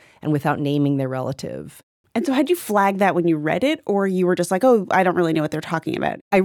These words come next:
Speaker 1: had to read and reread these papers many times. And still today,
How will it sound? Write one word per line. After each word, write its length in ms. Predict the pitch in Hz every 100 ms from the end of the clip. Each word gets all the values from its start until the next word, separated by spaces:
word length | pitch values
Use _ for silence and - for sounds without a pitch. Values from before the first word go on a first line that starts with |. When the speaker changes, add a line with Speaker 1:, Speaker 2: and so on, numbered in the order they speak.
| 190
Speaker 1:
had 200 | 180 262
to 60 | 262
read 460 | 202 208 208 170 -
and 180 | 170 151
reread 320 | 180 165 156
these 140 | 147
papers 340 | - 160 147 139
many 220 | 135 127
times. 600 | - - - - - -
And 180 | - 180
still 440 | - - 381 269 156
today, 640 | - 233 320 220 143 -